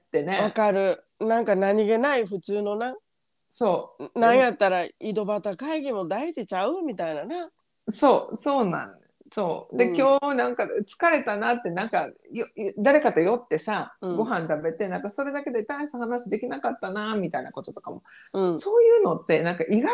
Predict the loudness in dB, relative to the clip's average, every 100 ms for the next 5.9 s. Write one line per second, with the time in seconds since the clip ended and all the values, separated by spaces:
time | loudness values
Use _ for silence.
0 | 0 2 2 2 2 2 0 0 -4 0
1 | 2 2 2 -2 -2 -4 -2 0 0 0
2 | -2 -4 2 4 6 4 0 0 0 0
3 | -2 0 -2 0 0 0 -2 -2 -2 0
4 | 0 -2 -2 -4 -2 2 2 4 2 0
5 | -4 -6 0 2 4 6 6 4